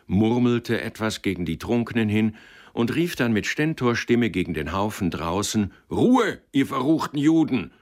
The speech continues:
Vor einem solchen Lärm würde der Teufel Reis ausnehmen und nun gar der Heilige Geist.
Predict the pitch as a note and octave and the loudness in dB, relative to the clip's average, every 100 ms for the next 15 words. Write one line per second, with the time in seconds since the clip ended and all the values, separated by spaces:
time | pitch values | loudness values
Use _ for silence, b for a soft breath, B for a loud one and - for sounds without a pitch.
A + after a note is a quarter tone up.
0 | b - B2+ B2 A#2+ D3+ D3+ C#3 C#3 D3+ | b -6 -2 0 2 0 0 0 2 0
1 | D#3 D3+ D3+ C#3 B2 - F3+ F#3 E3 B2 | 0 0 2 2 0 -2 -4 -2 -2 -2
2 | B2+ A2+ - A#2 A#2 A#2 G#2+ G2 D2 B | -2 -2 -4 -4 -2 -2 -2 -2 -6 B
3 | - A#2+ C3 D3 C3+ B2 A#2 B2 C#3 C3+ | -6 -4 0 -2 0 -2 -2 -2 -2 -2
4 | A2+ G#2 D#3+ F3+ E3 - - | -2 -2 -2 0 -2 -6 -12